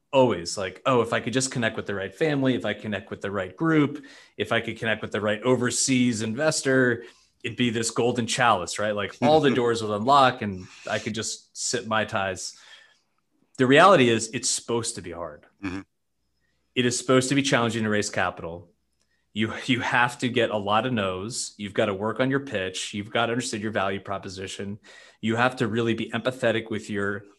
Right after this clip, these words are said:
Speaker 1: logical investor base and solve the problem that they have in their financial lives. Otherwise, you w-, you will fail. And if you're not the chief sales officer, I'm not interested in investing with you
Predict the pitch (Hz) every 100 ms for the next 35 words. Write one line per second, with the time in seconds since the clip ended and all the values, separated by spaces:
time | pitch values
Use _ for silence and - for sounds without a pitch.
0 | - 95 104 104 107 113 110 104 123 -
1 | 107 92 95 107 - 107 - 113 117 117
2 | - 110 104 107 95 104 - 101 101 101
3 | 101 - _ - 104 104 104 101 101 101
4 | 98 95 98 110 117 175 113 92 104 -
5 | - - - _ - 151 139 120 107 113
6 | 104 120 113 107 107 98 101 85 98 _
7 | _ _ _ _ _ - 104 - 131 151
8 | 143 - 147 - 135 131 151 151 156 -
9 | 180 180 185 117 110 110 120 107 107 -
10 | 104 95 98 104 151 151 151 156 156